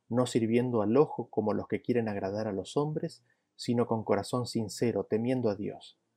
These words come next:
Y todo lo que hagáis, hacedlo de corazón como para el Señor y no para los hombres, sabiendo que del Señor recibiráis la recompensa de la herencia,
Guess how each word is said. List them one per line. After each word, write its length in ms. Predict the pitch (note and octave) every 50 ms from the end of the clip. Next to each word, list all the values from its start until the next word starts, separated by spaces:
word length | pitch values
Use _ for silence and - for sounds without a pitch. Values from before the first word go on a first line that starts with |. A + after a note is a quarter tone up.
| _ _ _ _ _ _ _ _ _ _ _
Y 120 | B2 A#2
todo 220 | - - B2+ C3 B2+
lo 140 | A#2+ A2 -
que 100 | A2+ G#2
hagáis, 560 | G2+ G#2 A#2 C3 C#3+ C#3+ D3 D3+ - - -
hacedlo 500 | - A2+ - - C3+ B2 A#2+ A#2 A2+ A2
de 100 | G#2 G2+
corazón 500 | - G#2+ G2 F#2+ - - - C#3 C#3+ C#3+
como 300 | - - B2 A#2 A2+ G2
para 160 | - A2+ G2
el 80 | F#2+ -
Señor 320 | - B2 A2 A#2 C#3+ D3+
y 40 | D#3+
no 140 | C3+ B2 A#2
para 160 | - A2+ A2
los 220 | G2 G2 F#2+ - -
hombres, 480 | G#2 F#2+ F2+ F2+ - - - - - _ _ _ _ _ _ _ _ _
sabiendo 520 | - - B2 A2 A2 A#2 A#2+ B2 A#2+ A#2
que 120 | - A#2 G#2+
del 180 | A2 G#2+ G2+
Señor 580 | - - A2+ G2+ G#2+ A2+ B2+ C#3+ C#3+ - - - -
recibiráis 960 | A#2 - A2 G#2+ - - G#2+ G#2+ G#2 A2+ A#2+ B2+ C3+ C3 B2+ - - - _
la 180 | - A2+ A2 G#2+
recompensa 760 | - G#2+ - - A2 G#2+ G2 - - C#3 C#3 B2+ - C3
de 100 | A2+ A2+
la 80 | G#2 G#2
herencia, 640 | G2 A2 G#2+ G#2 G2 F2 - - - - - -